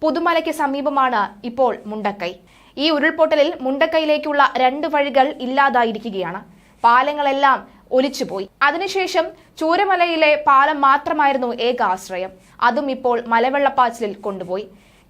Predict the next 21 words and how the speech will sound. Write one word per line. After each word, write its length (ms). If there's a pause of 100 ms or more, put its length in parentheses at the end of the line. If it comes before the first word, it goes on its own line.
കേരളം 380
കണ്ട 160
ഏറ്റവും 500
വലിയ 200
ദുരന്തമാകാനും 960
ഈ 140
ഉരുൾപൊട്ടൽ 520
മാറാൻ 340
സാധ്യത 720
ഏറെയാണ്. 680 (300)
നാനൂറോളം 720
കുടുംബങ്ങൾ 560
പ്രതിസന്ധിയിലാണിപ്പോൾ. 1080 (400)
ഇതുകൊണ്ട് 460
തന്നെ 280 (240)
മുണ്ടക്കൈയിലെ 840
ദുരന്ത 360
വ്യാപ്തിയിൽ 760
എന്തും 440
സംഭവിക്കാമെന്ന 960
അവസ്ഥയാണിപ്പോൾ. 720